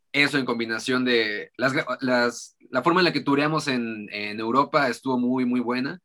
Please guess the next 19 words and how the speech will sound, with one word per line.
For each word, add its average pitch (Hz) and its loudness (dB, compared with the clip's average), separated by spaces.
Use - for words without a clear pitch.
y 123 -8
poder 123 0
experimentar 131 0
eso 131 -2
con 95 -8
todo 123 4
en, 107 0
el, 104 -4
en, 98 -8
en 110 -6
un 127 2
upgrade, 117 0
en, 143 -6
en 104 -10
un 113 -6
mejor 117 -2
nivel 113 -2
en 107 -6
Japón, 127 -4